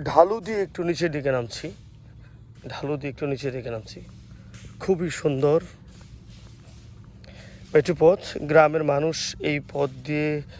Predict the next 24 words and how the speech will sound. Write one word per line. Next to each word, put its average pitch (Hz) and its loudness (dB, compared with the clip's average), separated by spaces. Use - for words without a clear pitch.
এক 147 6
পাশ 143 0
থেকে 147 -2
অন্য 156 4
পথে 151 0
যাতায়াত 139 6
করেন। 147 0
এই 131 -2
মেঠু 131 -4
পথ 131 2
দিয়ে 139 -4
গ্রামের 127 0
মানুষজন 131 -2
চলাফেরা 151 8
করেন 147 4
এই 143 2
পথ 143 4
দিয়ে। 139 -2
আমরা 139 8
আরও 147 8
নিচের 175 0
দিকে 170 2
ঢালুতে 151 4
যাচ্ছি। 143 0